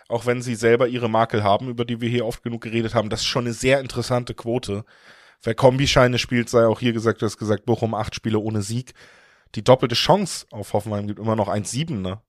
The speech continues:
Quoten im Schnitt. Das ist ja für einen Kombischein echt eine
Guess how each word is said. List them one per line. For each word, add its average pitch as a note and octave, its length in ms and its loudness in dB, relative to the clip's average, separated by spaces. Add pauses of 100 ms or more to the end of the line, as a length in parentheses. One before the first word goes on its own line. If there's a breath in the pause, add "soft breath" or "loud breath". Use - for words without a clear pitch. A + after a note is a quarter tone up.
(160)
Quoten G#2 540 -8 (280)
im G2+ 120 -8
Schnitt. A2 360 -2
Das A2 120 -2
ist G#2+ 40 -6
ja G#2+ 100 0
für G#2 100 -4
einen G#2 80 -8
Kombischein A#2+ 480 2
echt F#2+ 240 -10
eine G#2+ 200 0